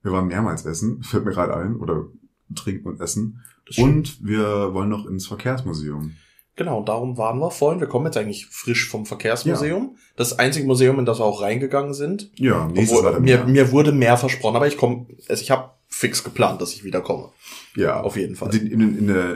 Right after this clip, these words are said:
Speaker 1: das nächste Mal müssen wir dann uns die anderen Museen, zumindest ein, zwei andere Museen anschauen, weil es gibt schon auch schöne Museen in Dresden, die sich lohnen anzuschauen, zumindest, zumindest bestimmte Ausstellungen. Ja,
Speaker 2: Auf jeden Fall.
Speaker 1: Verkehrsmuseum war dann ja auch toll, ne?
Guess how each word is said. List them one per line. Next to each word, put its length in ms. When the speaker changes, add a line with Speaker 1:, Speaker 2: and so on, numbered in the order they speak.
Speaker 1:
das 400
nächste 220
Mal 80
müssen 200
wir 60
dann 160
uns 220
die 100
anderen 260
Museen, 480
zumindest 360
ein, 180
zwei 260
andere 220
Museen 260
anschauen, 380
weil 80
es 160
gibt 160
schon 260
auch 200
schöne 320
Museen 300
in 60
Dresden, 380
die 100
sich 280
lohnen 320
anzuschauen, 500
zumindest, 320
zumindest 240
bestimmte 300
Ausstellungen. 640
Ja, 80
Speaker 2:
Auf 160
jeden 180
Fall. 80
Speaker 1:
Verkehrsmuseum 440
war 120
dann 120
ja 100
auch 140
toll, 240
ne? 200